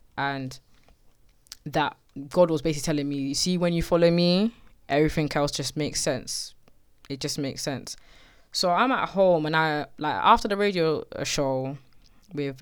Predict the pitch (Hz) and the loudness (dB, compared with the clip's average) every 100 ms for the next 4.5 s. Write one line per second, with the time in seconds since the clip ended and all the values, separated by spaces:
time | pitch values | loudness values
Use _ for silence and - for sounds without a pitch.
0 | - 143 156 151 - - _ _ 143 139 | -16 -6 -4 -4 -6 -10 _ _ -4 -4
1 | 135 131 - 139 131 131 - 131 - 139 | -4 -6 -6 -6 -6 -8 -6 -6 -6 -6
2 | 131 131 131 - - - - 240 240 233 | -6 -8 -10 -16 -20 -10 0 2 4 4
3 | 202 - 196 180 185 175 - - - - | 2 2 -2 2 2 2 -2 -20 -20 -20
4 | _ - - 180 | _ -20 -10 -8